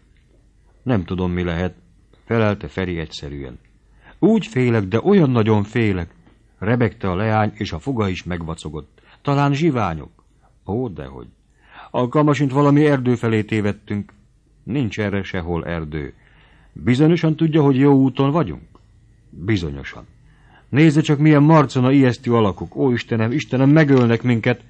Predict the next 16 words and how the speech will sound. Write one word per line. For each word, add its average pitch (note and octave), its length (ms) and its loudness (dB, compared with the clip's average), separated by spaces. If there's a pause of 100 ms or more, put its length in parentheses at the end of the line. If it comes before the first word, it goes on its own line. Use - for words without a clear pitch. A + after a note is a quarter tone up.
(540)
Ne C#3 180 0
féljen A2+ 440 0
semmit, G#2 500 -6
még F#2+ 220 -4
engem F2+ 360 -2
lát. E2 320 -4 (640)
Mondja B2+ 300 2
csak, - 240 -10
erős C3 340 4
maga? B2 320 -2 (1400)
Nincsen C3 460 0
olyan B2+ 300 2
legény, A#2 300 2
akitől G#2+ 340 -4
én G#2 100 -2
megijedek, G2 580 -2